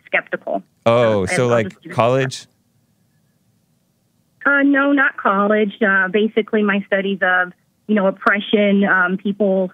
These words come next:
Speaker 1: um, globally who have really used the name of Christianity in a, in I, what I believe has been a horrendous way. So I think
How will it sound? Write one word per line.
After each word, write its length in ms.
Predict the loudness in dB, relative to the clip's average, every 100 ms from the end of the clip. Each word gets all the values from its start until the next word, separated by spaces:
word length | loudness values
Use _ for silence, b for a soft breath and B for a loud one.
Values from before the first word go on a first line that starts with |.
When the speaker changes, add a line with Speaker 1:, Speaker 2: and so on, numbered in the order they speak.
| -8
Speaker 1:
um, 300 | -4 -2 -2
globally 720 | -2 0 2 2 2 2 0
who 160 | 0 0
have 320 | 2 0 -2 -8 _ _ _ _
really 300 | 0 2 2
used 480 | 0 2 2 0 -2
the 120 | -2
name 420 | 0 0 0 0 0
of 140 | -2
Christianity 760 | -4 -4 -2 0 0 0 -2 -2
in 120 | -2
a, 100 | -2
in 160 | -2 -2
I, 340 | 0 -2 -4
what 140 | -2
I 140 | 0 -2
believe 300 | -2 -4 -4
has 80 | -4
been 160 | -2
a 60 | -2
horrendous 400 | -2 -2 -2 -4 -2
way. 360 | -2 -2 -4 -2
So 60 |
I 140 | -2 -2
think 300 | -4 -4